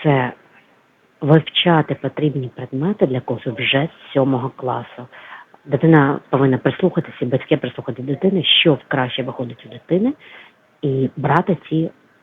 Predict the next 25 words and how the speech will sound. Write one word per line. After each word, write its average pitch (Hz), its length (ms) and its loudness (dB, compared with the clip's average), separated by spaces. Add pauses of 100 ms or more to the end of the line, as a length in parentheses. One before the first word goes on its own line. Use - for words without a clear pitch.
(1800)
предмети 139 720 0 (640)
для 135 480 2
подальшого 123 560 0
вивчення, 202 500 0
вивчення 143 440 0
в 143 60 0
університеті 160 880 0
і 170 120 2
в - 180 -6
старшій 135 380 -4
школі. 127 480 -6 (680)
Ваші 170 300 2
предмети 139 680 0
в - 200 -10
high 127 200 0 (120)
school 214 160 -2
дуже 143 340 -2
важливі. 151 480 -2 (200)
High 240 220 -2
school — 135 160 -6 (100)
це 190 160 -2 (160)
вище, 131 440 0 (440)
це 151 160 4 (120)
старша - 340 -2
школа, 254 480 -4